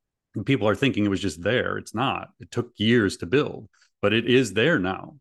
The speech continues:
And, and so, yes, this can happen quickly because we have the ability to do this stuff. And, you know, I think the thing we ended with,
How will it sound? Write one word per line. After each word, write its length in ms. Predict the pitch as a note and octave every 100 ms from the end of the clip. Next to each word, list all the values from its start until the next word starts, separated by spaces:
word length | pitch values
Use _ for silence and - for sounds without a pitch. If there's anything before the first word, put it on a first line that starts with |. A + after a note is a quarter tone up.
| _
And, 280 | A2 G#2+ A#2
and 140 | A2
so, 120 | G#2 G#2
yes, 280 | G#2 C#3
this 180 | - A#2
can 360 | - - D#3 C3
happen 500 | F2+ E2+ G2 F#2 F#2 _ _ _ _
quickly 520 | D#3+ F#3+ G#2+ G2 - -
because 300 | G2+ G#2+ G2+
we 140 | G#2
have 340 | F#2 A#2+ D3
the 100 | A2+
ability 440 | A2 A2 A2 G2 F#2
to 120 | F#2
do 220 | E2+ B2+
this 220 | B2+ -
stuff. 400 | - G1+ - - - - - _ -
And, 460 | G#2+ G#2 G#2+ - -
you 180 | - B2+
know, 80 | G#2+
I 60 |
think 300 | G2+ A#2+ G2
the 100 | -
thing 240 | F#2+ A2 G2+
we 160 | G2
ended 300 | G#2 G2+ G#2+
with, 280 | F#2 F#2+ -